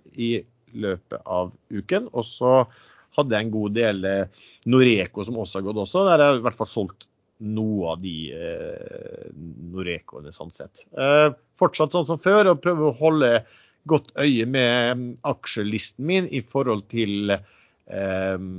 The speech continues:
likviditet, eh, i de, eh, i de aksjene og, og porteføljen som sådan. Fordi at det er veldig nervøst, det er store, ja, det, det, det er store fluktuasjoner.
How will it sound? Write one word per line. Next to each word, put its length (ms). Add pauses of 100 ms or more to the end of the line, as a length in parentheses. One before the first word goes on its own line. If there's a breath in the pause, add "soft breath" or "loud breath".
(600)
likviditet, 1200 (340)
eh, 420
i 160
de, 360
eh, 800
i 120
de 120
aksjene 320
og, 400
og 180
porteføljen 600
som 80
sådan. 320 (100)
Fordi 220
at 80 (220)
det 100
er 400
veldig 320
nervøst, 460
det 80
er 100
store, 320 (1400)
ja, 120
det, 260
det, 240
det 80
er 100
store 240
fluktuasjoner. 720